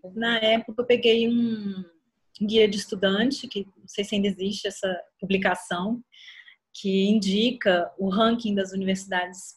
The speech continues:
brasileiras, né? E na época eu fui pesquisar pra ver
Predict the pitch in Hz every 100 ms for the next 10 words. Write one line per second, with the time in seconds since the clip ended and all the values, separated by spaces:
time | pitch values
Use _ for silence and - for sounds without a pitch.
0 | - 185 185 185 175 190 220 208 190 190
1 | 196 196 202 220 214 220 - 240 - 247
2 | 233 240 254 214 220 220 247 254 240 226
3 | 214 214 220 226 220 196